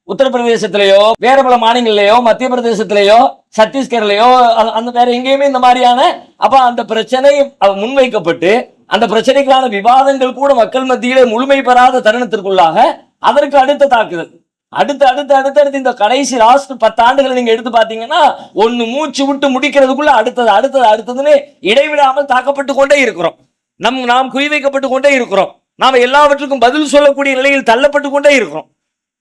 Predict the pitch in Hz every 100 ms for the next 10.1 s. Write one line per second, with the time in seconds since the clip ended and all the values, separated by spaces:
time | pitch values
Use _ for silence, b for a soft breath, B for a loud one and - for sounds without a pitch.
0 | - 180 233 240 220 226 240 233 220 277
1 | 269 247 262 277 240 277 302 269 262 277
2 | 269 240 240 226 196 214 262 269 240 247
3 | 269 254 240 226 214 220 - - _ _
4 | _ 196 262 247 254 247 247 277 247 247
5 | 285 277 247 240 262 247 240 254 254 254
6 | 254 226 214 240 190 - - _ 208 254
7 | 302 269 254 285 233 254 262 254 254 254
8 | 302 269 247 277 277 269 240 233 269 277
9 | 240 254 247 214 196 185 233 262 233 226
10 | 247